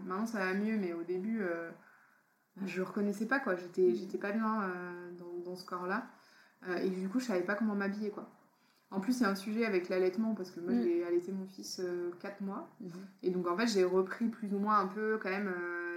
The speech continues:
Speaker 1: des, des activités pro et des rendez-vous,
Speaker 2: Oui.
Speaker 1: et j'allaitais, en fait. Et quand on allaite,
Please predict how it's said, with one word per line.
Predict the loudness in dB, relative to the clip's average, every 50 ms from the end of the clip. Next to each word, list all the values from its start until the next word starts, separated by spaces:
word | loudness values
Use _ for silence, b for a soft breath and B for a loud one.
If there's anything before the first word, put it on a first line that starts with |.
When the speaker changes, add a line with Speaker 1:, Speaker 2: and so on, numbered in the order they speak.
| -6 -2 2
Speaker 1:
des, | 4 6 6 8 6 6
des | 4 2 0 0
activités | 0 -2 -4 -8 -10 -10 -4 0 0 0
pro | 0 0 -2 2 4 6 6 8
et | 6 6
des | 2 2
rendez-vous, | -2 -2 0 4 6 6 8 8 6 6 6 6
Speaker 2:
Oui. | 8 8
Speaker 1:
et | 6
j'allaitais, | 6 6 2 2 2 2 0 -2 -4
en | -4 -6 -8
fait. | -12 -14 -14 -16 -20 -20 -20 _ -12
Et | -4 -2 0 2 2 2 2 2
quand | 0 -4 -8 -6 -4
on | -4 -2
allaite, | 0 0 0 0 -2 -4